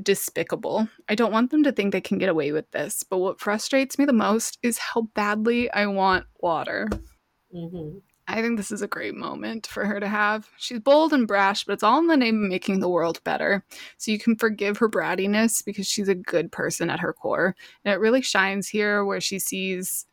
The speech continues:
Speaker 1: everybody being mistreated and she's not just, like, upset about herself. She's like, "This place where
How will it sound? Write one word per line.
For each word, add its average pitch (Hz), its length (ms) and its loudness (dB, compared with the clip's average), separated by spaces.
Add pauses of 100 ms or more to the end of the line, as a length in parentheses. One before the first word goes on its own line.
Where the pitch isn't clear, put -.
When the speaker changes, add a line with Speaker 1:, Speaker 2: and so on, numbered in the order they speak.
(140)
Speaker 1:
everybody 202 360 0
being 190 300 -2
mistreated 175 680 -2
and 185 180 -2
she's 196 200 -6
not 185 160 0
just, - 160 -8
like, 196 180 -4
upset - 260 -6
about 147 220 0
herself. 156 460 -2
She's - 260 -4
like, 151 300 0
"This - 220 0
place - 360 -2
where 160 120 -2